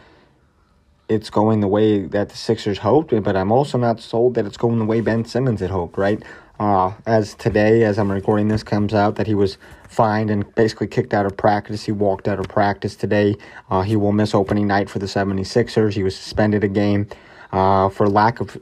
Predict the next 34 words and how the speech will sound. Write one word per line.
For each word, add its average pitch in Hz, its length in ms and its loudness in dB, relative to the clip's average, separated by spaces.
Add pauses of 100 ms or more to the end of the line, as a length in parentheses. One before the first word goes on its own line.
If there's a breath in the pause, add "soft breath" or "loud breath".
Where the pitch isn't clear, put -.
(200)
effort 120 420 2
at 98 120 -4
practice. 98 540 -2
Uh, 90 80 -2
I 87 380 -2
believe 95 220 -2
it 92 40 -2
was 92 100 -4
Doc 98 220 0
Rivers 98 340 -2 (400 soft breath)
who 110 200 2
asked 113 340 2
him 101 220 -2
to 110 180 0
join 113 460 2
him 104 280 0 (440 loud breath)
in 110 120 2
a 107 60 2
defensive 113 500 0
drill, 110 580 4
and 107 420 0
he 110 180 0
denied 113 460 0
it. 110 80 0
He 113 100 2
refused. 120 480 2
He 104 60 -4
said 98 180 -4
he 98 60 -4
didn't 101 200 -2
wanna 104 160 -2
do 107 240 2
it, 131 120 2
and 98 240 -2